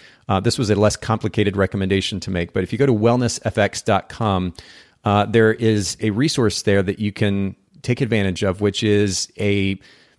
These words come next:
a very user-friendly way to get blood work done, to look at the, the, look at certain biomarkers, have a baseline, know what it is that you need to work on.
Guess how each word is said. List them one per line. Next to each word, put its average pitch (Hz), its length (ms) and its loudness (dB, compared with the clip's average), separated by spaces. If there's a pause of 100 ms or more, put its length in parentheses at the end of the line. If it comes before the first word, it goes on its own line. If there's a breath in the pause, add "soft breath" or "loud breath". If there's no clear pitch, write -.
a - 80 -6
very 156 180 2
user-friendly 113 880 0
way 87 240 0
to 92 80 -4
get 107 240 -2
blood 113 240 4
work 117 280 -2
done, 90 460 0 (120)
to 98 100 -2
look 104 260 0
at 113 140 -2
the, 107 460 2 (160)
the, 113 440 -8
look 117 160 2
at - 80 -2
certain 123 280 -2
biomarkers, 92 760 0 (280 loud breath)
have 131 260 0
a 156 40 4
baseline, 92 840 0
know 110 240 0
what 127 160 4
it 123 80 2
is 110 160 4
that 113 100 -6
you 110 60 -2
need 101 160 0
to 98 80 -2
work 90 300 -2
on. 87 320 0